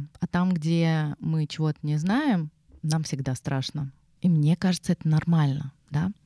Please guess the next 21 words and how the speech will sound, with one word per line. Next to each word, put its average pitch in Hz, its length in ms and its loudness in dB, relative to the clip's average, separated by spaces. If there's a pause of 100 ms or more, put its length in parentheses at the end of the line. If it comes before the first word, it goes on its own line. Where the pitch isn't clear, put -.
(500)
То, 185 120 4
о 190 80 6
чем 180 260 4
ты, 277 360 0
э, 165 760 0
рассказываешь, 147 760 0
очень 170 240 2
похоже 160 400 4
на 147 100 2
самозванца. 147 760 0 (460)
Потому 131 200 -2
что - 200 -6
я 143 200 2
никогда 135 520 0
не 135 120 2
шил 135 380 -2
обувь, 147 520 0
я 135 260 0
никогда 131 460 -2
не 131 160 0
был, 127 300 -4